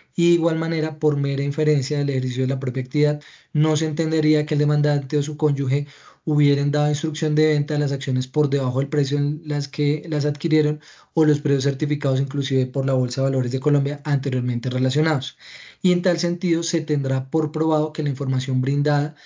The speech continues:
a la esposa del demandante al momento de dar la orden del veintidós de septiembre de dos mil veintitrés fue la del precio de especie Ecopetrol en dos mil seiscientos veintiocho pesos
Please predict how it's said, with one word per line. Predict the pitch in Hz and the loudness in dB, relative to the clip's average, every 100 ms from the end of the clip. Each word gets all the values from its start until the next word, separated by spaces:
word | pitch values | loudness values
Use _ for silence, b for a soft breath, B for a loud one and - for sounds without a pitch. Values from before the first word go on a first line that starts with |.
| B B | B B
a | 143 | -4
la | 135 | -2
esposa | 131 143 135 139 | -2 -2 -2 0
del | 143 | 0
demandante | 151 151 151 160 151 147 | 2 2 0 0 0 0
al | 151 | 0
momento | 143 131 127 135 | 0 0 0 0
de | |
dar | 135 127 | -2 -2
la | 131 | 0
orden | 131 131 131 135 | 2 2 0 -2
del | 135 135 | -2 -2
veintidós | 135 127 127 | -2 -2 -2
de | 123 | -2
septiembre | 127 135 139 127 127 | -4 -4 -2 0 0
de | 135 | 0
dos | |
mil | 135 131 | 0 0
veintitrés | 127 131 143 156 - - B B | 0 -2 0 0 0 -8 B B
fue | B 151 | B 2
la | 143 151 | 4 4
del | 156 | 2
precio | 147 139 135 143 | 2 0 2 2
de | |
especie | 147 147 131 131 | 2 0 0 0
Ecopetrol | 135 147 147 156 160 196 | 0 0 0 2 0 -2
en | 160 147 | -2 0
dos | 135 131 | 2 2
mil | 139 131 | 2 0
seiscientos | 143 135 147 131 139 | -2 -2 -2 -2 -2
veintiocho | 143 139 127 131 | -2 -2 -4 -2
pesos | 131 147 160 - | 0 0 0 -8